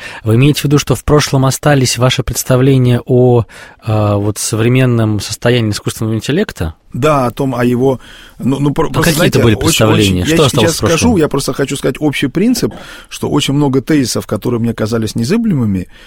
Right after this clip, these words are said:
Speaker 2: что искусственный интеллект не может этого, этого, этого, люди, которые им непосредственно занимаются, а, с некоторым, знаете, с небольшой паузой говорят «пока», «пока не может».
Speaker 1: А, например?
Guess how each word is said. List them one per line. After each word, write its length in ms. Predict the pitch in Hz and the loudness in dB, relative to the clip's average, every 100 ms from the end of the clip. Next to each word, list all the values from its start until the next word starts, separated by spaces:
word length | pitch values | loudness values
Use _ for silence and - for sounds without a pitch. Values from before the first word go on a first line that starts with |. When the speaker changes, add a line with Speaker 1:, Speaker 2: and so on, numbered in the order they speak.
| - | -18
Speaker 2:
что 140 | - 101 | -8 -6
искусственный 380 | - 151 - 120 | -2 -2 0 -2
интеллект 380 | - 135 - | 0 0 0
не 120 | 120 117 | 0 0
может 360 | 127 101 92 | 0 -2 -4
этого, 400 | 123 143 123 104 | -2 -2 -2 -6
этого, 480 | 104 117 107 - 92 | -2 -2 -2 -4 -8
этого, 520 | - 180 240 123 95 - - - | -2 -2 -2 -4 -6 -10 -20 -14
люди, 320 | - 113 147 120 | -2 0 0 -2
которые 340 | 117 127 123 | -2 -2 0
им 80 | 113 | -2
непосредственно 580 | 113 113 - 117 - 101 | -2 -2 -2 -4 -4 -6
занимаются, 760 | 98 104 123 208 196 - 101 - - - - - - | -6 -4 -2 -2 -2 -4 -6 -8 -20 -20 -20 -20 -10
а, 260 | 107 104 | -6 -4
с 200 | 98 - | -4 -4
некоторым, 460 | 113 139 127 113 107 | 0 0 -2 -4 -2
знаете, 220 | 117 104 | -2 -4
с 120 | 104 | -4
небольшой 380 | 113 117 117 120 | -2 0 0 -2
паузой 320 | - 156 165 | -2 -2 -2
говорят 360 | 101 104 123 139 | -2 -2 -2 -2
«пока», 440 | - 120 - - - - - | -4 -6 -2 -4 -6 -14 -8
«пока 280 | 104 - 123 | -6 0 0
не 140 | 113 | 0
может». 320 | 92 87 - - | -2 -6 -12 -8
Speaker 1:
А, 60 | 110 | -4
например? 400 | 113 117 107 | -2 -2 -2